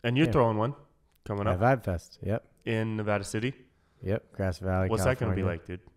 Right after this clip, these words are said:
Speaker 1: Is that gonna be at
Speaker 2: Lots
Speaker 1: the
Speaker 2: of
Speaker 1: same
Speaker 2: High
Speaker 1: place
Speaker 2: Vibe.
Speaker 1: I came to, the big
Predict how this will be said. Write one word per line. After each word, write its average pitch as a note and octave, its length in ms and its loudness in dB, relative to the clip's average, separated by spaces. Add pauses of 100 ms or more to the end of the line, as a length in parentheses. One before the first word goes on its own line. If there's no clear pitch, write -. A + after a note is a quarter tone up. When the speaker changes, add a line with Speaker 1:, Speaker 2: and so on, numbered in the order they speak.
(380)
Speaker 1:
Is C3 80 2
that G3 120 12
gonna G#3+ 140 6
be A3+ 100 8
at G#3 40 10
Speaker 2:
Lots G3+ 140 6
Speaker 1:
the - 20 -2
Speaker 2:
of - 40 0
Speaker 1:
same G#3 160 10
Speaker 2:
High F3 40 0
Speaker 1:
place G#3 300 8
Speaker 2:
Vibe. - 60 0
Speaker 1:
I E3 80 8
came G#3+ 240 6
to, B3 180 4
the F3+ 80 2
big D#3+ 300 4